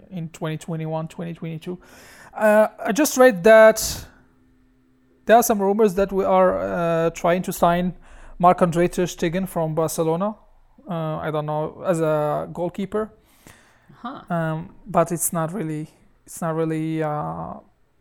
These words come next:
Speaker 1: a huge rumor. However, we are actually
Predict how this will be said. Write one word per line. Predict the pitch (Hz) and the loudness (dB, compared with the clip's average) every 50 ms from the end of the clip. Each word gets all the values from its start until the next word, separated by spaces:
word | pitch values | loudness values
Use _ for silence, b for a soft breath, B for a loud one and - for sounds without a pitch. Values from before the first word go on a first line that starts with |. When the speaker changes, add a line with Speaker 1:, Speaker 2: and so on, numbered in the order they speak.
| _ _ _ _ _ _ _ _ _ - | _ _ _ _ _ _ _ _ _ -12
Speaker 1:
a | - 165 | -8 -6
huge | 143 151 170 170 165 160 160 - - | -4 -4 -2 -4 -4 -4 -8 -12 -10
rumor. | - 180 175 180 185 190 190 175 | -6 -4 -4 -2 -2 -2 -2 0
However, | 165 165 165 175 175 156 170 180 185 180 175 b b b b b b b b _ - | 0 2 2 2 2 2 2 0 0 0 -4 b b b b b b b b _ -4
we | 180 170 | -2 0
are | 165 160 160 | 0 2 2
actually | 165 165 - - - - 175 170 170 165 165 165 170 170 165 - | 0 -2 -4 -6 -8 -8 -6 -4 -4 -2 -2 -2 -4 -6 -8 -10